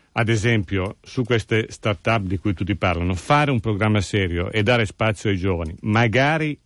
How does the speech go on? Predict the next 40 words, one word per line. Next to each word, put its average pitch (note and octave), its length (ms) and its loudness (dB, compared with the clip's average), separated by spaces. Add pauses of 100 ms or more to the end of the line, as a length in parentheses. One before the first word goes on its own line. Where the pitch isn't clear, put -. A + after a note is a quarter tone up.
(220)
e F#2 220 -10
qui G#2 160 -4
ci - 140 -12
colleghiamo F#2+ 400 0
alle F#2 100 0
periferie, G2+ 640 0 (320)
utilizzando G#2+ 720 0
gli F#2+ 80 0
spazi G#2 640 -2
che - 100 -4
il F2+ 60 -2
comune G2 340 2
ha C3+ 180 2
e G2+ 140 -4
dandoli G#2 400 2
gratuitamente, F#2 800 -2 (640)
ci - 140 -2
sono G3+ 160 2
una C#3+ 140 4
serie D#3+ 240 2
di D3 80 2
cose A2 240 0
su F#3 160 -4
cui, F#3 320 0
eh, - 360 -8 (240)
io C3 200 0
ritengo G#2 380 2
di F#2 80 2
essere F#2 260 0
capace, G2 500 0
quindi G#2+ 320 0
darei D3 500 2 (360)
una C3+ 240 0
spinta D#3+ 520 -2
più C3 180 -2
orientata, A#2 520 0
ripeto, G#2 340 -4
a C3 40 4
un C3 80 2
ruolo A2+ 500 0